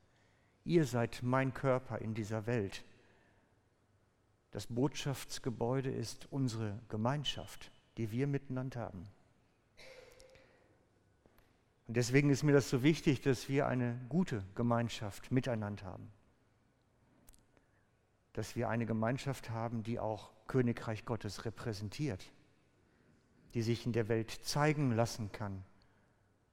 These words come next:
weil sie repräsentativ ist für das, wie Jesus ist. Und wenn es das nicht ist, müssen wir daran arbeiten. Das ist unser Auftrag.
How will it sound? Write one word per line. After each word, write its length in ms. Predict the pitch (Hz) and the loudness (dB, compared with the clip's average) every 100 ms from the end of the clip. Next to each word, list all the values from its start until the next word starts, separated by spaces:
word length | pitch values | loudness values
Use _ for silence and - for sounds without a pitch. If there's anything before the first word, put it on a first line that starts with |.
| _ _ _ _ _ _ | _ _ _ _ _ _
weil 180 | 104 104 | -4 -4
sie 220 | 101 95 95 - - | -2 -6 -8 -14 -2
repräsentativ 1000 | 123 - 117 117 110 123 113 147 170 - | -2 0 -2 -2 -2 -2 -2 0 -2 -2
ist 300 | 107 - - - _ _ _ - | -6 -6 -12 -20 _ _ _ -10
für 180 | - | -4
das, 280 | 117 113 - | -2 -2 -2
wie 80 | 113 | -2
Jesus 440 | 110 113 101 95 | 0 0 -2 -4
ist. 320 | 131 131 - - _ _ _ _ _ _ - | -6 -8 -10 -18 _ _ _ _ _ _ -8
Und 120 | 117 | 2
wenn 140 | 135 | 4
es 120 | 127 - | 4 2
das 240 | 120 104 | 0 2
nicht 260 | 120 117 113 | 2 2 -2
ist, 200 | 131 127 | -4 -2
müssen 320 | 117 107 110 | 0 0 -2
wir 60 | |
daran 260 | 117 113 127 | -2 0 0
arbeiten. 420 | 147 151 104 - - - _ _ _ _ _ _ _ - - | -2 -2 -4 -6 -16 -20 _ _ _ _ _ _ _ -20 -16
Das 180 | - 95 | -12 -10
ist 100 | 107 | -8
unser 280 | 117 113 120 | -4 -2 0
Auftrag. 560 | 127 - - 85 87 | 0 -2 -6 -8 -8